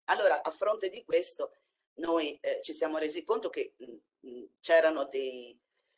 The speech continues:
dei, non soltanto dei gap, eh, nel passaggio, ma c'erano proprio anche de-, dei problemi di incomprensione tra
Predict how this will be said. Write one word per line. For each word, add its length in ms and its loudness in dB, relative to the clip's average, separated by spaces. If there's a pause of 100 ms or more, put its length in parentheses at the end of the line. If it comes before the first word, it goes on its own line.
(680)
dei, 260 2 (240)
non 140 4
soltanto 420 0
dei 220 -4
gap, 560 4 (500)
eh, 760 2 (600)
nel 300 -2
passaggio, 460 2
ma 80 -4
c'erano 280 2
proprio 220 0
anche 240 -6
de-, 240 -8
dei 180 -8
problemi 380 -6
di 140 -8
incomprensione 1120 0
tra 360 2